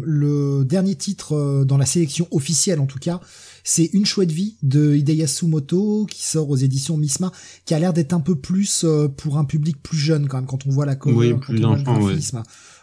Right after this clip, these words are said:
Speaker 1: Je le partage également sur le Discord. Bon, je peux pas le mettre là sur, euh, sur YouTube, c'est, ça demande trop de manip, euh, je peux malheureusement pas le faire en direct, mais, euh, voilà, c'est pas, bon, ça a l'air d'être un peu plus enfantin. Euh, Suro qui nous dit gagnant sera, euh, Sakamoto avec, euh, D R C L, je spoil. Bah, il est pas en compétition officielle, en tout cas.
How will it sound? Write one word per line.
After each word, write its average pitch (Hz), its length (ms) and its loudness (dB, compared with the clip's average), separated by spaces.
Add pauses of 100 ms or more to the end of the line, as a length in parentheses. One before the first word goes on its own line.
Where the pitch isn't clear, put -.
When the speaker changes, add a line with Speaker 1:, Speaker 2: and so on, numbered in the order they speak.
Speaker 1:
Je 107 160 -8
le 123 60 -4
partage 113 360 -4
également 98 300 -6
sur 104 140 -8
le 98 60 -8
Discord. 104 400 -10 (140)
Bon, 92 80 -12
je - 140 -4
peux 135 80 -2
pas 135 100 0
le 131 80 0
mettre 127 220 -2
là 117 40 -4
sur, 104 240 -6
euh, 101 60 -4
sur 113 180 -6
YouTube, 113 300 -8
c'est, 104 240 -6
ça 98 160 -8
demande 104 160 -8
trop 113 160 -10
de 113 40 -8
manip, 120 300 -8
euh, 98 140 -8
je - 80 -12
peux 104 100 -14 (200)
malheureusement 110 420 -6
pas 107 100 -8
le 98 60 -6
faire 98 160 -10
en 104 60 -8
direct, 113 340 -10
mais, 98 140 -8
euh, 87 60 -8 (720)
voilà, 95 160 -4
c'est - 160 -6
pas, 123 380 -2 (320)
bon, 107 180 -6
ça - 140 -4
a - 20 -2
l'air 131 120 2
d'être 135 180 0
un 135 60 2
peu 139 100 0
plus 143 200 -2
enfantin. 135 420 -4 (500)
Euh, 131 480 2
Suro 208 280 2
qui 240 140 -2
nous 226 60 -2
dit 196 80 -4
gagnant 190 280 0
sera, 160 360 0
euh, 143 180 0
Sakamoto 185 800 0
avec, 143 320 -2
euh, 131 460 2
D 151 200 2
R 165 120 -2
C - 180 0
L, 131 220 0
je 123 80 -2
spoil. 127 300 -4
Bah, 127 80 2
il 143 60 4
est 139 40 2
pas 143 100 -2
en 247 80 -4
compétition 175 480 -4
officielle, 139 380 -6
en - 20 -10
tout - 140 -16
cas. 78 160 -14